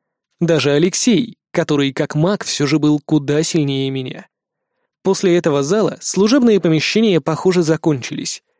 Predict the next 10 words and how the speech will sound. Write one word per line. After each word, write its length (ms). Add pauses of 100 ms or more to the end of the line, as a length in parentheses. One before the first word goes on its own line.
(120)
и 80
группа 300
ступила, 440
судя 260
по 100
всему, 400 (220)
на 140
территорию 560
жилых 320
секторов. 580